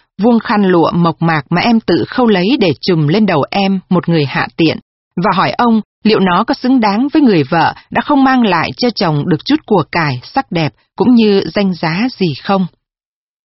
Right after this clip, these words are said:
Em thấy rất rõ vẻ mặt ông và nghe thấy những câu trả lời sôi nổi phóng khoáng của ông. Ông kiêu hãnh tuyên bố không cần tăng thêm của cải hay danh vọng của ông bằng cách cưới một túi tiền hay một cái mũ miệng.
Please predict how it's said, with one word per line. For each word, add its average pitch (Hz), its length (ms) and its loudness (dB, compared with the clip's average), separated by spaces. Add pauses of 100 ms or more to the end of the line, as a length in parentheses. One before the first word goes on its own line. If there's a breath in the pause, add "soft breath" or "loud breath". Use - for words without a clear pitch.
(140)
Em 202 360 2
thấy 226 180 0
rất 330 180 -2
rõ 233 360 0
vẻ 180 160 0
mặt 165 200 -4 (120)
ông 214 240 0 (320 soft breath)
và 202 140 0
nghe 262 180 2
thấy 226 160 0
những 269 140 0
câu 277 200 0
trả 180 180 -2
lời 160 200 0
sôi 254 220 -2
nổi 185 260 2
phóng 180 180 -2
khoáng 220 300 -2
của 196 140 -2
ông. 196 280 -2 (520)
Ông 226 120 2 (100)
kiêu 202 140 0
hãnh 190 360 -2
tuyên 208 180 2
bố 180 280 0 (300 soft breath)
không 285 180 0
cần 185 260 0
tăng 247 260 0
thêm 233 220 2
của 196 300 0
cải 165 200 -2 (160)
hay 208 240 0
danh 233 200 0
vọng 202 220 -2
của 165 120 0
ông 202 300 0 (280)
bằng 185 100 2 (100)
cách 277 140 -2 (160)
cưới 196 220 0 (160)
một 202 220 0
túi 202 220 2
tiền 170 260 0 (180)
hay 214 140 0
một - 200 0
cái 170 200 -2 (120)
mũ 190 200 2
miệng. 208 280 2